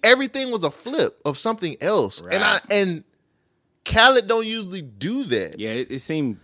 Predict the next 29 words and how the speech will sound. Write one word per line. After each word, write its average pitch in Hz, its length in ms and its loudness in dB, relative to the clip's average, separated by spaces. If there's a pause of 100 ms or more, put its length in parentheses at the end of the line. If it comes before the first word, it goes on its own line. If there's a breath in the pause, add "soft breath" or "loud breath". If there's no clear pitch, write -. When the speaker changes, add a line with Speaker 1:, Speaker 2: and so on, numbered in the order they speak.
Speaker 2:
lazy. 87 540 -10 (280)
Like, 87 220 -14
this 101 160 -12
whole 92 200 -10
project 92 400 -16
was 71 100 -20
just - 120 -12
Speaker 1:
I 120 100 -6 (340)
couldn't, 117 400 -10
I 110 120 -2
couldn't 107 320 -10
deal 98 220 -10
with 92 140 -12
it. 92 60 -14
Speaker 2:
Like, 110 300 -8
I 170 120 2
was 147 340 -2 (220)
<clears throat> 202 140 -4
super 170 540 0
hyped 123 280 -6
when 107 120 -10
I 107 60 -6
looked 117 220 -8
at 101 100 -12
the - 80 -20
track 127 300 -8
list 117 260 -8
and 82 140 -16
the - 80 -18